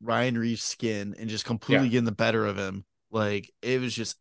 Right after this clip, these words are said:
Speaker 1: absolutely fantastic scene. And, like, just
Speaker 2: It,
Speaker 1: the sh-,
Speaker 2: it's
Speaker 1: little shit. Like, I love, like, the little shit stuff he does. And especially now
Speaker 2: Mm-hmm.
Speaker 1: that he's doing it against,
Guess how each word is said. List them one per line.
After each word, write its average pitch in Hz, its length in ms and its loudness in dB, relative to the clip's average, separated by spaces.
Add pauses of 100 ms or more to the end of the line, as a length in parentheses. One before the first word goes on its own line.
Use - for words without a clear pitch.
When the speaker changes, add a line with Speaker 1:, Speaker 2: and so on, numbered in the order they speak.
Speaker 1:
absolutely 113 560 -2
fantastic 104 1160 -4
scene. 101 520 -6
And, 113 180 -8
like, 107 240 -8
just - 480 -8
Speaker 2:
It, 117 220 -8
Speaker 1:
the - 100 6
sh-, 131 120 2
Speaker 2:
it's 135 120 4
Speaker 1:
little 233 180 10
shit. - 560 4
Like, 113 160 0
I 110 100 2
love, 135 600 4
like, 139 240 2
the 117 260 -8
little 147 200 4
shit 135 340 4
stuff 107 300 0
he 117 100 2
does. 101 260 -2
And 107 100 -2
especially 165 340 2
now 135 220 6
Speaker 2:
Mm-hmm. 135 60 4
Speaker 1:
that 135 80 8
he's 120 200 2
doing 123 240 2
it 123 100 2
against, 117 380 -2